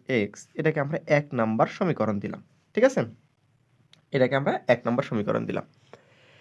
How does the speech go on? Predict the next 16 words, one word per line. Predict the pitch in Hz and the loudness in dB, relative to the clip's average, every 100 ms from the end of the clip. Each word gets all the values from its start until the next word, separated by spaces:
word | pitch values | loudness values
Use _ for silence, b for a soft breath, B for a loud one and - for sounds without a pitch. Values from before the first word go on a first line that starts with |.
| b b 233 | b b 4
এখন | 254 151 123 156 _ _ _ _ _ _ _ _ _ - - - | 8 6 6 0 _ _ _ _ _ _ _ _ _ -20 -10 -2
আমাদেরকে | 175 208 208 214 | 2 4 4 2
কি? | 180 101 - 135 | 2 2 0 0
আমরা | 156 185 | 4 6
জানি | 190 170 | 6 4
এটার | 185 170 | 2 4
মাত্রা | 160 160 180 - | 2 4 2 2
সমান, | 143 104 - | 2 2 2
তাহলে | 127 156 156 | 0 2 4
আমাদেরকে | 165 170 185 | 4 2 0
কি? | 214 185 - B B 131 | 2 0 0 B B 2
যেহেতু | 160 170 160 | 2 6 8
Y | 170 | 8
divided | 180 202 180 | 6 4 4
by | |
X | 147 | 4